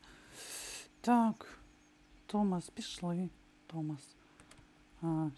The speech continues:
сюди ми не пройдемо, хтось насрав. Інвентарі. Що у нас в інвентарі є? Оцей, типу, а, листочок з нотами та, а, музичний, а, музичний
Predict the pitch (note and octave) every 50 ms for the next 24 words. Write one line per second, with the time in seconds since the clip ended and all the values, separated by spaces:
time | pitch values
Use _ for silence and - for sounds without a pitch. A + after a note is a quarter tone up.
0 | - - E3+ E3 F3 E3+ F3 E3+ E3 D#3+ - - F3 D#3+ D3+ F#3 A#3 A#3+ A3+ E3+
1 | - - F3+ F3 - - - F3+ F3 F#3 F3 - - - G3 F#3 F3+ E3+ E3 D#3+
2 | - - - - - - - - - - - - - - - - - - - -
3 | - D#4+ D4 B3 G#3 - - - - F3+ F3 F3 - E3 - - C#4 C#4+ C#4+ C#4
4 | C#4 C4+ - - A#3+ B3+ B3 A#3+ A#3 F#3 - - A3 G#3+ F3+ G#3 G#3 G#3 G#3+ G3
5 | F#3 - - - G#3+ A3 G#3 G3 F#3+ E3+ - - F3 E3+ C#3+ - - E3 E3 D#3+
6 | D3+ - - - - - - - - - - - - - - - - - - -
7 | - F3+ F3+ F3+ E3+ E3 E3+ F3 F3 D#3+ - - F3+ - - D#3+ D3 D#3+ D#3+ G3
8 | C4+ D4+ D4 - D#4 C#4 C#4+ D4 C#4+ C4+ - - - - - - - F#3+ G3 G#3
9 | G#3+ G#3 - - - - - - - - - - G3 G3 F#3+ F#3 F3+ F3 E3+ E3+
10 | E3+ E3 - - - - - - - - - - F3 F3+ F3+ F3+ F3 D#3 F3 F3+
11 | F3+ - - - - F3 E3+ E3+ E3 E3 D#3+ D#3+ D3+ - - - - - E3+ D#3+
12 | D3+ D3+ D#3 C#3 - - - - - - - - - - - - - E3+ E3 D#3+
13 | - - F#3+ F#3+ F3 - - - - - - F3+ E3+ E3 E3 E3+ E3+ E3 D#3+ D#3+